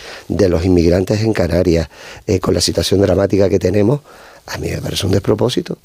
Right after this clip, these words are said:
porque, porque al final hemos perdido el norte. O sea,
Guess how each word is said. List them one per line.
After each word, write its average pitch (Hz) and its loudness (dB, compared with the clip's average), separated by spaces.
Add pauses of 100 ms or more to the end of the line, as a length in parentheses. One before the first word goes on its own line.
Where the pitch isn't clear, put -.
(360)
porque, 95 0 (140)
porque 101 0
al 87 2
final 90 0
hemos 95 0
perdido 110 4
el 117 4
norte. - -2
O - -8
sea, - -6